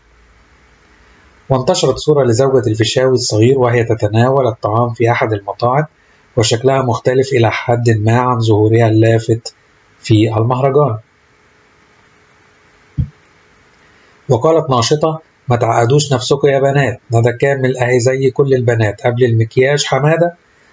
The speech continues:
وبعد المكياج قلب حمادة من جوه." بس تحس إنه أحمد الفيشاوي أول مرة يشوفها بالميك اب،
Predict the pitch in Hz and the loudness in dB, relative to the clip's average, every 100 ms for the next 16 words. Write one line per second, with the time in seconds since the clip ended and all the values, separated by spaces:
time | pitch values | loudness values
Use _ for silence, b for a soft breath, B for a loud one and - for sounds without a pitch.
0 | _ - 120 147 139 123 113 117 117 120 | _ 0 2 4 2 2 0 0 -2 0
1 | 131 139 139 135 - 143 135 120 117 - | 0 2 -2 -4 -2 0 0 0 -2 -4
2 | 117 120 113 113 110 107 98 _ _ _ | -2 0 2 2 2 0 -2 _ _ _
3 | _ _ _ _ _ _ _ _ _ _ | _ _ _ _ _ _ _ _ _ _
4 | _ _ _ _ _ _ _ _ _ _ | _ _ _ _ _ _ _ _ _ _
5 | _ _ _ _ _ _ _ _ _ _ | _ _ _ _ _ _ _ _ _ _
6 | _ _ _ _ _ _ _ 131 123 - | _ _ _ _ _ _ _ -2 -2 -2
7 | - 175 170 143 135 147 147 135 131 120 | -2 -2 -2 -4 -2 -2 -2 -2 -2 -2
8 | 123 147 139 139 143 127 135 135 120 131 | 0 2 2 2 2 0 -2 0 0 -2
9 | 151 127 113 123 139 147 101 | -2 -2 0 0 0 0 -4